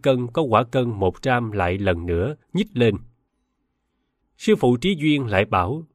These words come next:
"Không có sự giúp đỡ của quả cân lớn, quả cân một gram liền không có tác dụng." Giới sân cho rằng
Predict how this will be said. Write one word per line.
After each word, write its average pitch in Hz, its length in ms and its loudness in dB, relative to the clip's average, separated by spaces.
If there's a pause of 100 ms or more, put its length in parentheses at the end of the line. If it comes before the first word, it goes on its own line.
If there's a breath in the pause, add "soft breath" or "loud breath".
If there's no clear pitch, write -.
(480)
"Không - 380 -2
có 208 120 2
sự 117 280 0
giúp 208 160 -4
đỡ 104 220 2
của 151 140 -4
quả 123 180 2
cân 127 220 -2
lớn, 139 340 -2 (300)
quả 139 140 6
cân 143 180 0
một 110 300 0
gram 120 280 0
liền 95 260 -4
không 117 240 -2
có 147 80 -4
tác 185 240 -4
dụng." 82 260 -2 (1160)
Giới 180 160 8
sân 156 220 2
cho 143 240 2
rằng 98 280 0